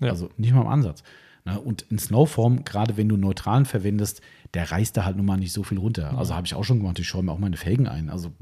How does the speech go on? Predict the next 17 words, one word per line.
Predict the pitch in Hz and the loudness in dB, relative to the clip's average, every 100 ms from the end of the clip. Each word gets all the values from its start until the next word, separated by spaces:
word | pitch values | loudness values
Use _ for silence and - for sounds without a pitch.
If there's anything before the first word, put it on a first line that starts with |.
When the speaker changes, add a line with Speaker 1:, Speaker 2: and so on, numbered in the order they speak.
| - - - | -18 -14 -8
Speaker 1:
Klar. | - 117 87 | -2 0 0
Speaker 2:
nein. | 110 98 - - | -2 -2 -4 0
Speaker 1:
Bei | |
jeder | 110 110 143 | 2 4 4
Aufbereitung, | 143 - 143 139 143 143 | 2 -2 0 2 4 4
äh, | 135 127 123 120 107 | 6 6 6 4 2
Speaker 2:
Ja. | 113 - - - 160 - - _ _ _ _ _ _ - _ _ _ _ | 2 0 -10 -10 -10 -12 -20 _ _ _ _ _ _ -20 _ _ _ _
Also | - 117 | 0 6
Speaker 1:
werden | 131 | 6
sie | 135 151 | 8 6
eh | 151 | 6
so | 123 120 | 6 6
oder | 117 | 4
so | 113 120 | 4 6
mitgemacht, | 127 - - 120 101 - | 6 4 -2 0 -2 -4
weil | 101 104 101 | -2 0 -2
Speaker 2:
Klar. | - 95 90 | -2 -4 -4